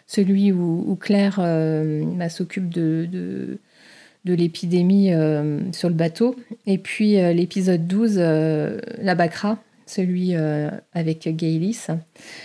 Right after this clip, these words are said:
Euh, il a écrit cet épisode donc dans la saison quatre et un autre un peu plus tard. Et, euh, il est toujours, euh, présent, hein, dans la saison cinq. Il en a également écrit deux,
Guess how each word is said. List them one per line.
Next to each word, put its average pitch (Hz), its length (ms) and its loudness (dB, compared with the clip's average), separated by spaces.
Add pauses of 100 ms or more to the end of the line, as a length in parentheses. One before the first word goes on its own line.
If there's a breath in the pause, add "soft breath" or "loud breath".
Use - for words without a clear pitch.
(340 loud breath)
Euh, 175 100 0
il 180 160 2
a 196 60 6
écrit 196 360 2
cet 208 240 -2
épisode 190 360 0
donc 180 200 2
dans 185 120 2
la 185 100 2
saison 185 300 0
quatre 226 340 -2
et 196 80 4
un 180 160 4
autre 240 220 2
un 208 80 4
peu 202 120 0
plus 196 200 -4
tard. 202 460 0 (180)
Et, 190 260 4
euh, 165 160 4
il 190 220 2
est 196 100 2
toujours, 226 400 2
euh, 185 120 4
présent, 196 520 2
hein, 196 120 2
dans 190 260 2
la 180 100 2
saison 185 320 0
cinq. 254 280 -2
Il 214 100 4
en 180 100 4
a 185 160 2
également 220 380 4
écrit 208 320 2
deux, 196 180 2